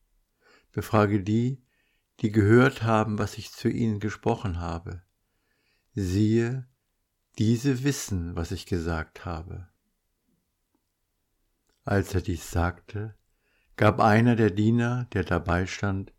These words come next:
Jesus einen Schlag und sagte: "So antwortest du dem Hohenpriester?"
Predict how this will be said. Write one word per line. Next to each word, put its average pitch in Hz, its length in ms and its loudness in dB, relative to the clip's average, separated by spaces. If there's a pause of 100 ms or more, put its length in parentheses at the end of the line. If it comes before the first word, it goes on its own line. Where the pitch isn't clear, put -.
(580)
Jesus 104 500 4
einen 95 260 -2
Schlag - 840 -2
und 95 200 -6
sagte: 87 600 -4 (680)
"So 95 580 4
antwortest 107 760 0
du 107 100 2
dem 87 440 -2
Hohenpriester?" 131 1080 0